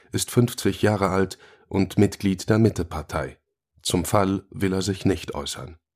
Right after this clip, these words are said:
Die vorläufige Bilanz des Falls. Die Forderungen der Gläubiger von Nord Stream zwei A G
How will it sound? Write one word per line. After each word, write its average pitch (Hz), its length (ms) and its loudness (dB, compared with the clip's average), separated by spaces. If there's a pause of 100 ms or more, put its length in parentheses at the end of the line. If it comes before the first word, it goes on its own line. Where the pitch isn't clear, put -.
(920)
Die 107 200 0
vorläufige 139 580 4
Bilanz 92 540 0
des 107 200 -4
Falls. - 500 -8 (1080)
Die 117 160 2
Forderungen 127 560 6
der 98 140 4
Gläubiger 104 500 4
von 92 180 2
Nord 92 220 4
Stream 95 320 -2
zwei 95 320 2
A 98 120 2
G 107 260 2